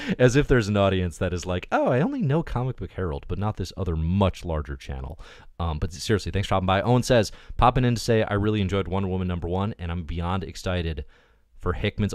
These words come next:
Ultimate Spider-Man." What's that? What's that? Jonathan Hickman and Marco Checchetto, Ultimate Spider-Man, launching January twenty twenty-four. We knew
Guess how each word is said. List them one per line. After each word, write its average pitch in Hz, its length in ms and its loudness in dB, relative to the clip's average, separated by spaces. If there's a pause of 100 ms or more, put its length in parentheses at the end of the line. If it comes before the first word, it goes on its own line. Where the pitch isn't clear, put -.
Ultimate 107 300 2
Spider-Man." 123 400 0
What's 160 240 0
that? 208 480 4 (760)
What's 233 280 -4
that? 285 500 -2 (580)
Jonathan 147 380 2
Hickman 123 440 0
and 85 140 -2
Marco 92 420 -2
Checchetto, 69 640 -6 (100)
Ultimate 85 460 -2
Spider-Man, 67 720 -6 (320)
launching 76 460 -4
January 71 540 -6
twenty 65 340 -8
twenty-four. 71 640 -6 (240)
We 107 200 -2
knew 120 520 2